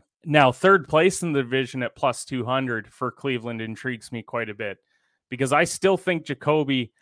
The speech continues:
is on par with Trubisky, and I think Cleveland's got the better run game.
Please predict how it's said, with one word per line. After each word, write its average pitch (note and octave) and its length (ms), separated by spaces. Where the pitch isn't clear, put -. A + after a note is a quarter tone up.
is C3+ 200
on C3+ 240
par C3+ 320
with B2 160
Trubisky, C3 760
and C3+ 140
I C3 80
think C#3 220
Cleveland's C3+ 460
got C3 200
the A#2+ 60
better A#2+ 280
run B2 280
game. A#2+ 360